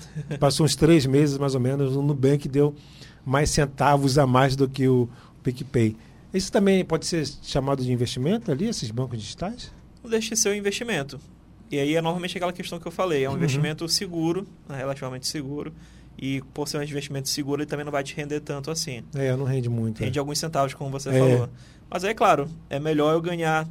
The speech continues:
Speaker 2: três centavos do que dois centavos.
Speaker 1: <laughs>
Speaker 2: Então,
Speaker 1: Verdade.
Speaker 2: também recomendo sempre que você procure aquele que vai ter uma taxa de rendimento maior, que seja mais atrativa.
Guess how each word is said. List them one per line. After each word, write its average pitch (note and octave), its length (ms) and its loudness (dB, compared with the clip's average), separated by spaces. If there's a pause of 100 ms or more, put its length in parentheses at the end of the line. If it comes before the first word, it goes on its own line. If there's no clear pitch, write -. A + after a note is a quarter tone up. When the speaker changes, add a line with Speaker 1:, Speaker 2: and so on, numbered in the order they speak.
Speaker 2:
três C#3+ 240 2
centavos D3 440 2
do E3 40 -12
que F#3+ 80 -4
dois D#3+ 200 0
centavos. D3 640 -2
Speaker 1:
<laughs> A3+ 40 -16
Speaker 2:
Então, C3+ 380 4
Speaker 1:
Verdade. C3 140 0 (280)
Speaker 2:
também D3+ 200 -2
recomendo D#3+ 260 -4
sempre D3+ 220 -6
que D#3+ 80 -6
você E3 200 -6
procure E3 420 -4
aquele D3+ 300 -4
que D#3+ 160 -8
vai D3 320 0 (420)
ter C#3 100 -4
uma C3+ 160 -2
taxa C#3 580 -4
de B2+ 460 -6 (120)
rendimento C3+ 400 -10
maior, C#3+ 340 -4 (260)
que - 60 -20
seja B2 140 -8
mais B2+ 180 -4
atrativa. B2+ 600 -6